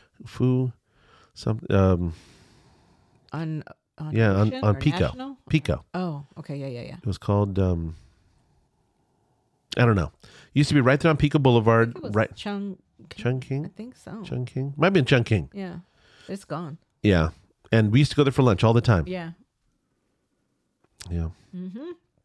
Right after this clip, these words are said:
Speaker 2: And they had some good egg drop
Speaker 1: Great egg
Speaker 2: and
Speaker 1: drop.
Speaker 2: hot and sour.
Speaker 1: So filling.
Speaker 2: I know.
Speaker 1: So filling.
Speaker 2: But I haven't had a good
Speaker 1: No.
Speaker 2: soup in so long.
Speaker 1: If anybody knows where we can go get a really good Chinese food without going to Claremont Mesa.
Speaker 2: <laughs>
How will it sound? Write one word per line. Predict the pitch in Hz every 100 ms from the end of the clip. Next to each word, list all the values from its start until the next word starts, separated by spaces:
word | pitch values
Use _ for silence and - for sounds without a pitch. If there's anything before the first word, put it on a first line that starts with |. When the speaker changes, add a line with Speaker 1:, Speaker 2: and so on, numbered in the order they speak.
| _ _ _ _
Speaker 2:
And | 180
they | 165
had | 175 151
some | - 123
good | 165 170
egg | 180
drop | 185 185
Speaker 1:
Great | 95 95
egg | - 269 277
Speaker 2:
and | 277 262
Speaker 1:
drop. | 233 - -
Speaker 2:
hot | 165 -
and | -
sour. | - -
Speaker 1:
So | - 208
filling. | - 117 73 - _ _ _ _ _ _ _ _ _ -
Speaker 2:
I |
know. | 180 175 294 -
Speaker 1:
So | -
filling. | - 104 80 65
Speaker 2:
But | -
I | 262
haven't | 262 247
had | 226 247 240 226 _ _
a | 226
good | 208 247 143
Speaker 1:
No. | - 67
Speaker 2:
soup | 67 _ -
in | 196
so | - - - - 202 120 214 -
long. | 233 262 277 254
Speaker 1:
If | 147
anybody | 233 285 226
knows | 143 131 120
where | 110 120
we | 120
can | 120
go | 110 110
get | 104 104
a | 95
really | 107 123 113
good | 110 101
Chinese | - 104 104 98 -
food | 85 - - -
without | 127 127 135 165
going | 143 135 135
to | -
Claremont | 120 - 123 117 113 117
Mesa. | 101 101 - 80 - _ _
Speaker 2:
<laughs> | _